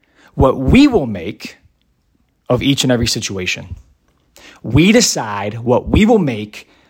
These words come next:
of each and every situation, right? Because most things, yes, there's gonna be extremes of good and bad, where objectively speaking, everyone can agree, <laughs> yes, that's a good thing or that's a bad thing.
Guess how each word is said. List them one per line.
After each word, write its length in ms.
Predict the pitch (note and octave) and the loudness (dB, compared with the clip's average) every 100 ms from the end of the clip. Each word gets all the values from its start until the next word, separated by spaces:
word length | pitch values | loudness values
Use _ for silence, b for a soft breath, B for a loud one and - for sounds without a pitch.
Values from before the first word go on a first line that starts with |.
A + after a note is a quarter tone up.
| b b | b b
of 200 | B2 - | -4 -2
each 240 | E3 D3+ C#3+ | -4 -2 -2
and 80 | |
every 160 | B2 A2+ | -2 -2
situation, 720 | - G2+ - G2 - - A2+ _ _ _ _ _ _ _ _ _ _ _ - | -4 -6 -8 -10 -12 -14 -16 _ _ _ _ _ _ _ _ _ _ _ -2
right? 300 | A2+ A#2+ - _ _ _ _ _ _ _ _ _ _ _ - | 0 -2 -6 _ _ _ _ _ _ _ _ _ _ _ 0
Because 260 | E3 D#3 | 2 2
most 360 | D#3 F3+ - - | 2 2 0 -2
things, 260 | D3 G#2+ | -6 -2
yes, 220 | D3 C3+ C#3 | 0 0 -2
there's 160 | A#2+ | -4
gonna 160 | C3+ B2+ | -2 0
be 100 | C3+ | 0
extremes 480 | B2+ - C3+ B2 A2+ | -2 -4 -4 -6 -8
of 140 | G2 | -6
good 340 | A#2 G#2+ G2 - b b b - | -2 -2 -4 -8 b b b -8
and 180 | A2+ G2 | -6 -4
bad, 420 | F#2+ F#2 F#2+ - b b | -4 -4 -6 -10 b b
where 160 | C3 A#2 | 0 0
objectively 560 | G#2 C3 A#2 B2 G#2 | 2 0 0 -6 -6
speaking, 460 | G#2+ - B2+ A2+ G#2+ | -6 -4 -6 -6 -6
everyone 320 | A#2 A#2+ A#2+ | -4 -4 -4
can 120 | B2 | -4
agree, 300 | A#2+ C3 A2+ | -6 -6 -6
<laughs> 40 | A2 | -6
yes, 200 | G#2+ - | -6 -8
that's 180 | G#2 | -10
a 60 | F#2+ | -8
good 240 | A2 A#2+ | -8 -6
thing 360 | B2+ A#2 A2 G#2+ b b b b - | -4 -4 -4 -10 b b b b -8
or 60 | |
that's 160 | G#2+ G2 | -8 -6
a 40 | |
bad 240 | F#2 - - | -8 -10 -10
thing. 220 | - | -16